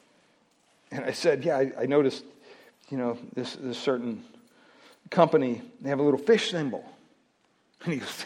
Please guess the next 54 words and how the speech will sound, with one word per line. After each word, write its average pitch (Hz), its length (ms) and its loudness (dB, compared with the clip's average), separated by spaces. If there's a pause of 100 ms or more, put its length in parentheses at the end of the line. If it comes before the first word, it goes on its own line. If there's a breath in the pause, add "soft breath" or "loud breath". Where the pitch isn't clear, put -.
<laughs> - 100 -18
"Brother," - 280 -2 (320 soft breath)
he 147 60 0
goes, 143 140 2
"don't 127 240 4
even 98 200 -8
pay 107 180 -4
attention - 460 -12
to 85 120 -18
that." - 260 -16 (1400)
I - 60 -4
go, 131 80 2
"What 135 120 4
do 160 60 2
you 156 60 0
mean?" 175 300 -6 (460)
He - 80 -8
goes, - 200 -10 (800 soft breath)
"I 151 60 -6
know 127 120 -2
the 104 140 -4
owner 104 200 -6
of 95 60 -8
that 95 160 -12
company. 98 340 -10
They're 98 140 -6
far 95 300 -6
from - 180 -18
Christian. - 440 -16 (840 soft breath)
And 120 100 -6
they'll 107 100 0
rip 95 240 -8
you 104 160 -6
off 95 180 -8 (100)
as - 140 -18
long 98 200 -10
as 92 100 -14
the 98 80 -12
day 101 220 -6
is 104 240 -8
long." 95 200 -8 (600 soft breath)
I'm 131 100 -2
like, 123 300 -2
"Really?" 392 360 4 (100)
I - 40 -10
said, 170 180 0
"Why?" 196 220 2
He 156 100 -4
goes, 135 160 -4
"'Cause 120 140 -4
it 123 80 -6
gets 156 180 -6
them 151 100 -6
business. 180 380 -8